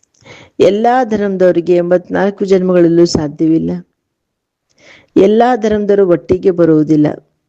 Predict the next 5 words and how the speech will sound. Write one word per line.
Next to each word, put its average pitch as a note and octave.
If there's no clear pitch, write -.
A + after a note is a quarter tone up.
ನಾವು G#3+
ಬೇರೆಯವರ A3+
ಲೆಕ್ಕವನ್ನು G3
ಕುಳಿತು F3+
ತೆಗೆದುಕೊಳ್ಳುವುದೇನು? F3